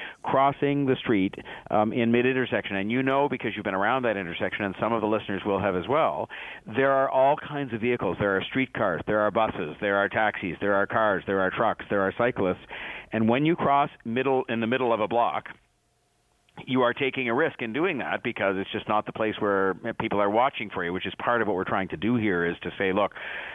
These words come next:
that's gonna happen, because not every person is gonna walk all the way down to the corner and cross the street, even if they should." So, yeah, i-, it's a place where it wouldn't strike, the, the, the traffic move, doesn't move at some times of the day, but a lot of other times of the day it does, and it's busy traffic. It's meaning it's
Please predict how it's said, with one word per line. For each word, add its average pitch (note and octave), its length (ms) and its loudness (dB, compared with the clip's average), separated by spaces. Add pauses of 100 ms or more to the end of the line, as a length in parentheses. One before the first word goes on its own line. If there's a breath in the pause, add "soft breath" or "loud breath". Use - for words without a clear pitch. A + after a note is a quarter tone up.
(160 loud breath)
that's A#2 240 0
gonna B2 220 0
happen, A2 360 0
because F2+ 440 0
not G2 160 2
every F#2+ 380 2
person G2+ 380 -2
is F#2 120 -2
gonna F#2 180 0
walk F2+ 260 2
all G2 100 2
the F2+ 60 -2
way F#2 100 0
down F2+ 220 0
to E2+ 60 -2
the E2 60 -2
corner F#2 320 0
and E2+ 100 -2
cross F2 240 0
the - 60 -14
street, F#2+ 260 -2
even F2 160 0
if E2+ 80 -6
they E2 140 -2
should." D3 340 2 (520 loud breath)
So, A#2 560 2
yeah, A#2+ 360 0
i-, G2 140 2
it's A#2 300 -2
a A#2+ 60 -6
place B2+ 300 0
where A2+ 200 2
it G#2+ 100 0
wouldn't G#2+ 240 -2
strike, A2 420 -2
the, G#2+ 120 0
the, G2+ 140 -4
the G2+ 60 -2
traffic C#3+ 380 -2
move, C3 400 0
doesn't C3 280 0
move A#2 200 -2
at G#2 80 -6
some C3 160 -2
times G#2+ 200 0
of E2+ 60 -6
the G2 60 -2
day, G2+ 140 0
but G#2 60 2
a G2 40 2
lot A2 180 4
of B2 60 0
other B2+ 120 0
times A#2+ 200 -2
of G2 60 -10
the G#2+ 80 0
day G2+ 140 0
it F2+ 100 -2
does, A2+ 240 0
and A#2 100 -2
it's G2+ 140 -6
busy B2 400 -4
traffic. F2 420 -2
It's - 180 -10
meaning G2 280 -2
it's E2+ 120 -4